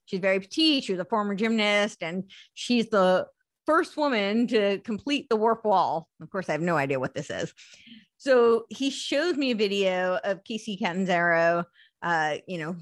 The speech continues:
climbing the wall, like, running the course. And I don't know why he thought this was gonna be soporific material for anybody, but especially for me. And I thought this was amazing. And I said,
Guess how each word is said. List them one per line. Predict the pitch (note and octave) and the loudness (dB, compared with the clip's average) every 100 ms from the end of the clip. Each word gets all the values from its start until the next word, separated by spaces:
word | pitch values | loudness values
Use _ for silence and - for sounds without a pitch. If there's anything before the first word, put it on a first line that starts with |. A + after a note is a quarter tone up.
| F3 | -12
climbing | - F#3 G3 | -2 0 2
the | F#3 | 2
wall, | F#3 F3 F3 F3+ | 4 4 4 2
like, | E3+ E3 - | 0 -6 -4
running | F#3 F#3+ F3+ | -4 -2 -4
the | |
course. | - G3 E3+ D#3+ F3 - - - | -4 0 2 2 -2 -8 -20 -8
And | G#3 D4 D4 - | -4 -4 -6 -6
I | - | -2
don't | F4 G4 | 0 0
know | E4+ | 0
why | A#3 A3 | 2 0
he | A3+ | -2
thought | G3 G3 F#3+ | -2 -4 -4
this | G#3+ | -6
was | A3 | -8
gonna | A3 G#3 | -6 -4
be | F#3+ | -4
soporific | G3 E3+ F#3+ F3+ F3+ F#3+ | -2 -2 -2 -4 -4 -6
material | F#3+ F#3+ F3+ F3+ F#3 | -6 -4 0 2 0
for | E3+ | -2
anybody, | D3+ G3 A#3+ D4 D4+ | -4 -2 0 2 2
but | A#3 F#3+ - G3 - _ - | 2 -2 -4 -20 -20 _ -4
especially | G3+ - G3+ F#3+ F#3+ | -4 -4 -4 -4 -4
for | |
me. | E3+ F3 B3 C#4+ - - - - - | -4 -2 -2 -2 -10 -20 -18 -16 -4
And | A#3 G#3+ G#3+ G#3 - _ _ | 0 0 0 -4 -8 _ _
I | B3+ C#4 E4 | -2 -2 -2
thought | B3+ G#3 | -2 -4
this | - A3+ | -4 -8
was | C4 - - | -8 -10 -8
amazing. | A#3 C4+ F4 F4+ G#3 D3 F3+ F#3 _ _ - | -2 0 2 2 0 -4 -8 -12 _ _ -4
And | A3+ G#3 G#3 G3+ - - | -2 0 -2 -4 -4 -2
I | G#3 G3+ G#3 G#3 A3 | 0 0 0 -2 -4
said, | - C#4 | -4 -4